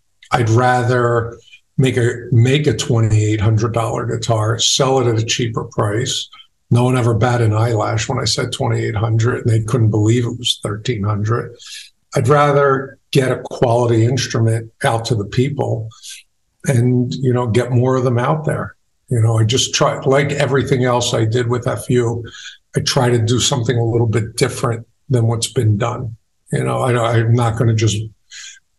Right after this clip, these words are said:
do the same stuff that's already, already out there or follow the same formula. Then you're just, you know, the next guy with the same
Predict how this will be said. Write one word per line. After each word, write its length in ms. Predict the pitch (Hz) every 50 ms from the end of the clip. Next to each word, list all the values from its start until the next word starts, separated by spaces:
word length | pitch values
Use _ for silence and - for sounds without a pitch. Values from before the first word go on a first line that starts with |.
| _ -
do 140 | 135 123
the 120 | 120 117 113
same 420 | - - 135 117 110 107 104 110
stuff 480 | 107 - - - 143 120 113 110 113 -
that's 220 | 120 110 - -
already, 420 | 135 117 113 110 107 110 113 113 - - -
already 280 | 147 123 120 110 107 107
out 200 | 107 110 110 117
there 140 | 120 107
or 80 | 104 101
follow 360 | - - 135 120 113 113 110
the 60 | 110
same 320 | 110 - - 131 117 113 110
formula. 680 | 110 - - 117 110 110 110 113 113 110 110 110 110
Then 180 | 107 113 120 123
you're 100 | 120 113
just, 460 | 110 120 120 - - - - - -
you 100 | - 131
know, 380 | 123 117 120 123 113 110 - - - -
the 160 | 117 113 117
next 320 | 113 113 113 110 110 -
guy 440 | - - 113 113 117 104 104 101 98 -
with 160 | - - -
the 80 | 135
same 540 | - - - 110 107 104 104 104 101 101 110